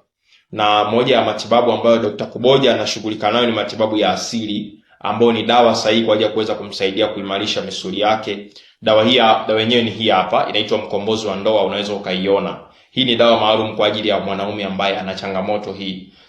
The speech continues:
Cha kwanza, inasaidia athari za punyeto, nime-, nimeelezea hapa, lakini uume kuishiwa nguvu, uume kuwa legelege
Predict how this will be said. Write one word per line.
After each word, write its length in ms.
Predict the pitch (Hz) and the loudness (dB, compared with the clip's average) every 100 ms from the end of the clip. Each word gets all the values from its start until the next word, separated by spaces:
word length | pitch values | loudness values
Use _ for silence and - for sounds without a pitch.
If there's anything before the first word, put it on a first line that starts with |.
| _ | _
Cha 120 | 107 | -4
kwanza, 400 | 107 135 139 135 | 0 2 4 4
inasaidia 640 | 113 104 - 104 113 117 | 2 0 -2 0 2 2
athari 300 | 117 117 110 | 0 -2 -2
za 120 | 104 98 | -2 -4
punyeto, 480 | 104 107 131 135 113 | -4 -2 -2 -2 -4
nime-, 500 | 98 98 95 95 98 | -4 -6 -6 -8 -10
nimeelezea 1000 | 98 101 101 101 101 85 95 104 104 120 117 | -10 -4 -2 -2 -4 -4 -4 -4 0 0 2
hapa, 500 | 131 135 147 156 - - _ - | 2 0 -2 -4 -10 -20 _ -6
lakini 320 | 104 123 120 | -2 0 2
uume 320 | 107 120 120 | 2 2 2
kuishiwa 480 | 117 113 110 123 113 | 0 -2 0 2 2
nguvu, 440 | 110 110 123 120 123 | 0 0 -2 -2 -4
uume 360 | - 113 117 | -2 0 0
kuwa 220 | 113 120 107 | 0 2 2
legelege 720 | 104 107 117 127 120 123 | 2 0 2 2 0 -2